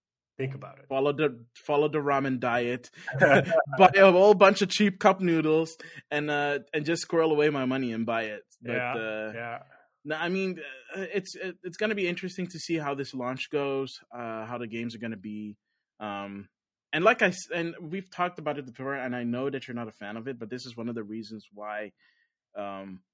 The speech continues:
Speaker 2: people tend to, at least at the beginning of a console generation,
Speaker 1: Yeah.
Speaker 2: um, tend to really gravitate towards having backwards compatibility because they have a, because I've seen a lot of people say,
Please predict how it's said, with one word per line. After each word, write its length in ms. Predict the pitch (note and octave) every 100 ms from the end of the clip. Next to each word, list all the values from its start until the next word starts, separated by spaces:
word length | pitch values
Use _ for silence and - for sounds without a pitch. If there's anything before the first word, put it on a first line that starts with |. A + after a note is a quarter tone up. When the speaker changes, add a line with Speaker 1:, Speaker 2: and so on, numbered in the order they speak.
| -
Speaker 2:
people 300 | C3+ C3+ B2+
tend 320 | C#3 B2 A#2+
to, 120 | B2
at 120 | A2
least 220 | B2 E3 D#3+
at 100 | C3+
the 80 |
beginning 400 | C3 A#2 A#2+ B2
of 140 | D3 D3+
a 80 | D3+
console 460 | - D#3+ D#3 E3
generation, 800 | D#3+ D#3+ D#3 D3+ D3+ - G3 B3+ _ -
Speaker 1:
Yeah. 180 | G#2+ - _
Speaker 2:
um, 420 | A#2 A2+ A2 A2 - -
tend 200 | D3 C3+
to 160 | C#3 A2 G#2+ A2
really 300 | C3+ D3 D3
gravitate 520 | B2+ B2+ B2+ C#3 B2+
towards 300 | A#2+ A#2 A#2
having 260 | B2 A#2+ A2+
backwards 300 | A2 A#2 -
compatibility 640 | A2+ A#2 A2 A2+ F3 C#3+
because 360 | A2 A2 A2 G#2
they 140 | B2 A#2+
have 280 | B2 B2 - C3
a, 140 | B2+ -
because 240 | C#3 E3
I've 120 | F#3+
seen 200 | F#3 D4+
a 80 | F3+
lot 160 | A#2 B2+
of 60 |
people 200 | C3 B2+
say, 280 | A2 A2+ A2